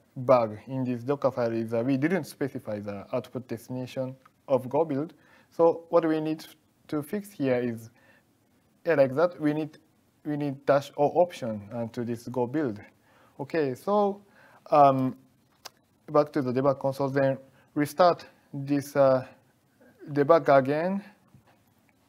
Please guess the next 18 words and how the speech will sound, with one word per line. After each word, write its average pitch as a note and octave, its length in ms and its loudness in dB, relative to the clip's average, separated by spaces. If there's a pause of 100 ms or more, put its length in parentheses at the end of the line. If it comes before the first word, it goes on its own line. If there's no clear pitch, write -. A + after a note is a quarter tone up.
(1300)
Okay, C#3+ 280 -2
restart D3 440 0
button B2 480 0 (680)
can C3+ 220 -4
easily B2 460 -2
restart A#2+ 460 -6
this, A#2 260 -10
uh, A2 140 -2
build. A2+ 380 -6 (1800)
And, E3+ 260 0
uh, D#3+ 340 8 (280)
and, G#3 140 0
uh, G3+ 200 10
yeah, A3 160 4
inspect D3 480 0
line C#3 280 2
four C3 640 0
again. A2+ 440 -4